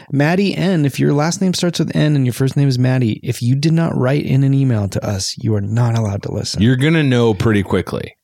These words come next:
Speaker 1: Yeah.
Speaker 2: if this is for you. And if it is, welcome to your episode. And if it's not, take a two-time train to t-,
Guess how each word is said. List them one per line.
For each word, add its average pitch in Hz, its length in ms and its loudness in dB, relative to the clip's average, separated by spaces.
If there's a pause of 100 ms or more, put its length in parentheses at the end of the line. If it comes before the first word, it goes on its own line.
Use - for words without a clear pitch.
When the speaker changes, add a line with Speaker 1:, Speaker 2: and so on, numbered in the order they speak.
(140)
Speaker 1:
Yeah. 98 340 -4
Speaker 2:
if 98 240 -2
this 98 240 0
is 95 140 -4
for 95 200 0
you. 71 320 -2 (560)
And 101 120 2
if 107 140 0
it 113 80 2
is, 135 380 2 (300)
welcome 190 440 0
to 233 60 2
your 226 160 2
episode. 214 580 -2 (500)
And 110 100 0
if 139 120 -2
it's - 180 -2
not, 151 360 0 (800)
take 127 240 -4
a 107 80 -4 (400)
two-time 143 580 0
train 143 360 0
to 110 80 -2 (420)
t-, - 80 -14